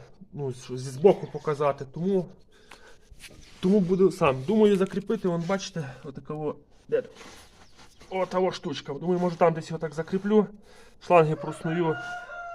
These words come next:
поза педаллю щіплення. З-, там буде дросель, і, думаю, буде досить зручно просадити руку і підкрутити. Зняв я цього шланга,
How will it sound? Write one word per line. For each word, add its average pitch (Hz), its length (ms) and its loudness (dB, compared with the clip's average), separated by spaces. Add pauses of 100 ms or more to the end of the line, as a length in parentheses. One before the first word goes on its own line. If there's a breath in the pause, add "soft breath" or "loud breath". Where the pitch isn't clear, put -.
(120)
поза 165 300 6
педаллю 160 460 0
щіплення. 156 640 -4 (840)
З-, - 160 -18 (300)
там 175 160 2
буде 170 200 -2
дросель, 202 320 2
і, 156 80 -8
думаю, 175 240 0
буде 170 380 4 (500 loud breath)
досить 170 260 -8
зручно 180 380 -4
просадити 175 460 -6
руку 185 220 -6
і - 60 -14
підкрутити. 120 640 -12 (3000 soft breath)
Зняв 165 300 2
я 160 80 6
цього 151 220 2
шланга, 202 600 4